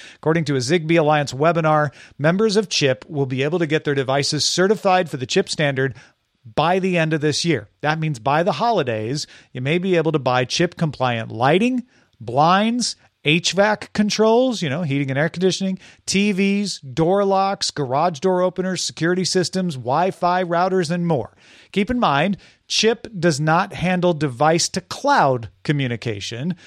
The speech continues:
so you will still need a device's apps for some integrations. Uh, chip certification, we got some more details in this webinar as well,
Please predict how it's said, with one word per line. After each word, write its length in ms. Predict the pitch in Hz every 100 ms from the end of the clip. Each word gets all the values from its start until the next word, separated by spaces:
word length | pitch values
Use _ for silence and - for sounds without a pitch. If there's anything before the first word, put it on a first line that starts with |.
| - -
so 160 | - 127
you 160 | 117
will 240 | 131 202 240
still 240 | 233 220
need 240 | 190 190
a 20 | 185
device's 500 | 147 151 147 151 131 -
apps 500 | 196 147 - - - _ _
for 160 | - 147
some 260 | 175 160
integrations. 720 | 147 127 165 160 107 95 - - _ _ _ _ _ -
Uh, 140 | 160 160
chip 220 | 247 269
certification, 600 | 269 233 170 226 196 208
we 60 | 185
got 160 | 190
some 80 | 180
more 80 | 156
details 480 | 135 170 185 175 143
in 60 |
this 140 | 143 -
webinar 420 | 147 139 131 123
as 100 | 117
well, 260 | 160 170